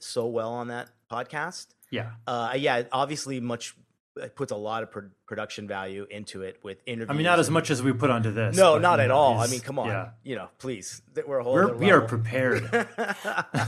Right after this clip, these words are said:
Speaker 2: <laughs>
Speaker 1: But what it says about people that they'd be that, it really, I think the aftermath of this is really interesting 'cause it's showing that something that we, no one would ever think would be such a popular topic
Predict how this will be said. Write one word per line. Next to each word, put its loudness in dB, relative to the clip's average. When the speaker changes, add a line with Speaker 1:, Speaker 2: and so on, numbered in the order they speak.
Speaker 2:
<laughs> -12
Speaker 1:
But 8
what 6
it 2
says 4
about 0
people -6
that -4
they'd -6
be -8
that, -4
it -8
really, -6
I -4
think -8
the 2
aftermath 0
of -8
this -6
is -12
really -8
interesting -12
'cause -12
it's -16
showing -6
that -8
something -4
that -6
we, -10
no -4
one -6
would -4
ever -4
think -10
would -10
be -10
such -8
a -2
popular -6
topic -6